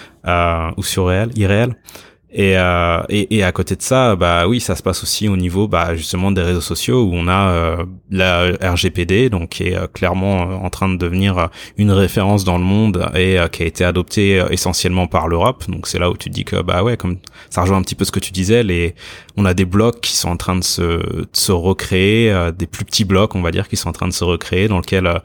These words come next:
l'internet à un endroit est pas exactement le même que, qu'à d'autres. Euh, et puis, euh, bah, typiquement, ce qui se passe, euh, ce qui se passe aux États-Unis, où c'est beaucoup moins, euh, beaucoup moins coordonné, on va dire.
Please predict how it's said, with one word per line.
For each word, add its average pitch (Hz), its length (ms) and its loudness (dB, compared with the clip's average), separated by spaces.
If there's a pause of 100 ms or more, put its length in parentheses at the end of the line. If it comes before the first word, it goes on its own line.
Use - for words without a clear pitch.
(340)
l'internet 98 600 2
à 98 40 2
un 90 100 2
endroit 95 300 2
est 90 40 2
pas 90 160 -2
exactement 90 460 -2
le 90 80 0
même 90 300 0
que, 85 300 0
qu'à 82 200 -2
d'autres. 104 300 0 (680)
Euh, 87 440 -2
et 90 100 -2
puis, 107 260 0
euh, 95 120 2
bah, 82 140 0
typiquement, - 500 -2
ce - 80 -2
qui - 80 -6
se - 80 -6
passe, 92 320 0
euh, 82 180 2 (160)
ce - 140 -6
qui 90 100 -4
se - 60 -8
passe 92 220 -2
aux - 20 -2
États-Unis, 90 520 0
où 98 80 2
c'est 87 220 -2
beaucoup 85 300 -6
moins, 92 440 2
euh, 80 180 -4 (580)
beaucoup 101 260 0
moins 101 180 4
coordonné, 95 640 4
on 107 80 2
va 90 140 2
dire. 104 340 0